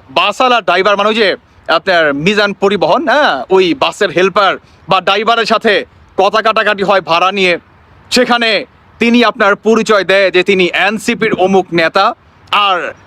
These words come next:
যখন নাকি শুনছে যে তিনি সমন্বয়ক বা এনসিপির নেতা, তখন নাকি আপনার এক মিনিটও দেরি করে নাই। সেই, আহ, বাস স্ট্যান্ডকে কেন্দ্র করে যেই, আহ, হোটেলটা ছিল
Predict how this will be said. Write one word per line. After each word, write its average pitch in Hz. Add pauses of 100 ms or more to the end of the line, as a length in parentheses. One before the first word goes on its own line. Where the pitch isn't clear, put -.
(140)
যখন 233
নাকি 240
শুনছে 220
যে 175 (320)
তিনি 233
সমন্বয়ক 226
বা 160 (300)
এনসিপির 233
নেতা, 196 (400)
তখন 233
নাকি 277
আপনার 196 (420)
এক 254 (100)
মিনিটও 220
দেরি 220
করে 175
নাই। 170 (460)
সেই, 262
আহ, 180
বাস 190 (120)
স্ট্যান্ডকে 254
কেন্দ্র 240
করে 226
যেই, 196 (380)
আহ, 180
হোটেলটা 233
ছিল 254